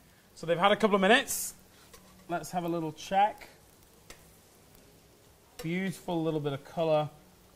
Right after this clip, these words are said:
on the first side. So we'll just, oops, what's going on here? Look at those.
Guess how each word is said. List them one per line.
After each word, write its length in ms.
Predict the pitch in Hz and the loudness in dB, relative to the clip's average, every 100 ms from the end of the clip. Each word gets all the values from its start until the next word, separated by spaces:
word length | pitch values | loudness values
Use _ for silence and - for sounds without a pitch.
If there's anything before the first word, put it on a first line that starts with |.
| - | -8
on 260 | 156 151 151 139 | -4 -2 -2 -4
the 240 | 139 135 - - | -6 -8 -12 -6
first 280 | 147 143 - | -4 -4 -4
side. 320 | 147 151 190 - - - - - - - - | -2 -2 -4 -12 -20 -20 -20 -20 -20 -20 -20
So 200 | - - 131 | -18 -14 -12
we'll 140 | 131 | -12
just, 360 | 143 151 - - - - - - | -8 -8 -8 -20 -20 -20 -20 -14
oops, 220 | 254 - - - - | -14 -14 -20 -20 -20
what's 480 | - - - - - | -20 -20 -20 -20 -18
going 180 | 139 127 | -16 -14
on 80 | 117 | -16
here? 160 | 123 113 - - - - - - - - - 269 370 - - - - - - 147 | -16 -18 -20 -20 -20 -20 -20 -20 -20 -20 -16 -12 -12 -16 -20 -20 -10 -10 -10 -12
Look 180 | 147 117 | -10 -12
at 100 | 107 | -8
those. 540 | 120 123 110 - - | -6 -6 -8 -14 -18